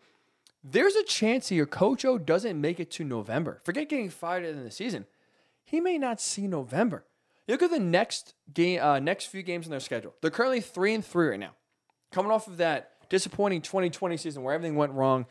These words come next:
I, I know they, you know, a mass exodus to the N F L, a lot of injuries as well, a lot of weird covid opt-outs, but disappointing twenty twenty season. Now you're three and three, and now your next few games, Florida at home,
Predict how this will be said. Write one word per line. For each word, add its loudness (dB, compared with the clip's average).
I, -2
I 0
know 8
they, 2
you -4
know, -2
a -4
mass 0
exodus 0
to -6
the 0
N 0
F -8
L, -2
a -2
lot 4
of -8
injuries -2
as -8
well, 0
a 0
lot 4
of -2
weird -2
covid 0
opt-outs, -4
but -4
disappointing 2
twenty 2
twenty -4
season. -10
Now 6
you're 4
three -4
and -2
three, -2
and 4
now 2
your 0
next 2
few -6
games, -2
Florida 4
at -2
home, -2